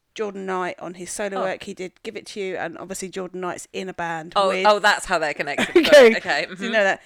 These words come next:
Speaker 2: Yeah,
Speaker 1: There's
Speaker 2: yeah.
Speaker 1: a couple of other ways as well. So Jimmy Jam and Terry Lewis also worked with, uh, Johnny Gill, who was in New Edition. Johnny Gill under Maurice Starr. Maurice Starr put together New Kids on the Block.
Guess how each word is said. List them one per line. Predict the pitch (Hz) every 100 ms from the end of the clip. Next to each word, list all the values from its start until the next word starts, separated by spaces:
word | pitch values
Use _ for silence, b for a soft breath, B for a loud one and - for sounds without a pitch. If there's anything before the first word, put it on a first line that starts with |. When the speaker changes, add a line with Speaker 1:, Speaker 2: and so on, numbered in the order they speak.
| B
Speaker 2:
Yeah, | 320
Speaker 1:
There's | 311 311
Speaker 2:
yeah. |
Speaker 1:
a | -
couple | 381 320
of |
other | 302
ways | 254 220 214
as | 233
well. | 226 202
So | 202 247 214 208 202 _ _
Jimmy | - 247
Jam | 247 226
and | 220
Terry | 254 214
Lewis | 208 196
also | - 196 196 - 202 196
worked | 202 190 185 - _ -
with, | - 196 190 185 190 - - _ b b b b -
uh, | 180 180 180 _
Johnny | - 214 202
Gill, | 196 202 196 226 - -
who |
was | 196 196
in | 196
New | 190
Edition. | 185 190 190 185 196 b b b
Johnny | - 202 190
Gill | 180 190 185 180 185 _ _ -
under | 185 180 180
Maurice | 190 180 180 185
Starr. | - - 190 180 180 180 190
Maurice | - 180 175 190
Starr | - 175 165 180 _ _
put | - -
together | 165 165
New | 165
Kids | -
on | 165
the |
Block. | 160 135